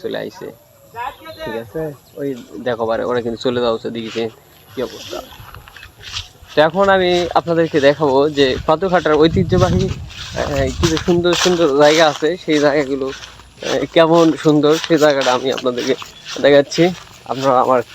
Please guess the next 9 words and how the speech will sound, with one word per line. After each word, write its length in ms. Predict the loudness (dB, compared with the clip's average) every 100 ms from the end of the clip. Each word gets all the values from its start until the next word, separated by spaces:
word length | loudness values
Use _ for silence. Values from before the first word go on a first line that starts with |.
| -20 -20 -20 -20 -20 -10
আমার 120 | -6 0
ক্যামেরার 320 | 2 4 4
দিকে 160 | 4 0
ফোকাস 280 | 2 0 0
করেন। 360 | 0 0 -2 -6 -16 -16 -16 -18 -20 -16 0 2
দেখো 200 | 4 2 -2
তো 60 | 0
তোমার 240 | 2 2 0 0
কোনটা 180 | 0